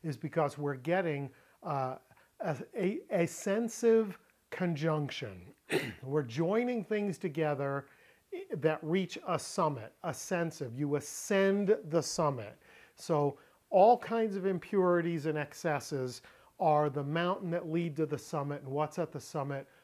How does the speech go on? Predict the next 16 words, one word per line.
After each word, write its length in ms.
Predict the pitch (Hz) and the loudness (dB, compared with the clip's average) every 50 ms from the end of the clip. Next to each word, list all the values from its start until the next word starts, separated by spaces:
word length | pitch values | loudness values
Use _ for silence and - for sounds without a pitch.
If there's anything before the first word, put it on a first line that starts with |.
| _ _ _ | _ _ _
Fornication, 1000 | - - - - 170 156 151 147 143 - - 151 135 131 120 - - 113 107 - | -20 -14 -2 2 2 4 4 2 0 -4 -4 -4 -4 -4 -6 -8 -12 -12 -14 -12
porneia, 680 | - - 139 127 127 131 131 127 120 117 107 95 90 - - - - - - _ _ | -10 -8 -8 -6 -6 -6 -6 -6 -6 -6 -8 -8 -12 -16 -20 -20 -20 -20 -20 _ _
uh, 400 | - 147 120 120 110 110 117 117 117 - | -12 -10 -8 -8 -8 -8 -10 -12 -14 -14
sexual 580 | 135 - - 165 143 127 - - 156 135 120 120 | -14 -6 -2 0 0 0 -2 -4 -6 -6 -6 -6
immorality. 800 | 117 113 107 113 117 110 113 113 104 98 95 82 85 87 85 - _ - - - _ _ | -6 -8 -8 -8 -8 -8 -8 -10 -12 -14 -16 -18 -20 -20 -20 -20 _ -20 -20 -20 _ _
So 400 | - - - 165 147 143 131 - - _ _ _ _ _ _ _ _ _ _ _ _ - - - - - | -10 -4 0 2 2 2 0 -2 -8 _ _ _ _ _ _ _ _ _ _ _ _ -18 -18 -12 -2 2
in 180 | 233 220 240 | 4 4 6
a 60 | 240 | 4
sense, 560 | - - - 196 165 143 143 143 143 - - - - - - _ _ _ - | 2 0 -2 -2 -2 -2 -2 -4 -8 -10 -14 -20 -20 -20 -20 _ _ _ -10
um, 500 | - 180 147 139 139 135 135 139 156 - - _ _ | -4 -2 0 0 0 0 -4 -6 -10 -12 -16 _ _
Paul 460 | - - 170 170 185 190 196 202 202 | -4 2 4 6 6 8 6 4 2
gives 420 | 165 143 170 180 175 156 147 131 147 | 0 0 0 2 2 0 0 -2 -2
us, 400 | 147 127 127 117 - - - - _ _ _ _ _ _ _ - | -2 -2 -2 -4 -8 -12 -20 -20 _ _ _ _ _ _ _ -12
uh, 260 | - 143 135 139 - - - 180 135 117 123 | -10 -8 -8 -8 -10 -12 -12 -12 -10 -6 0
one 380 | 139 160 185 208 214 220 226 202 | 4 6 6 6 6 4 2 0
thing, 680 | - - 214 190 175 156 139 131 127 131 139 156 160 | -2 -2 0 0 2 2 0 -2 -2 -2 -2 -4 -4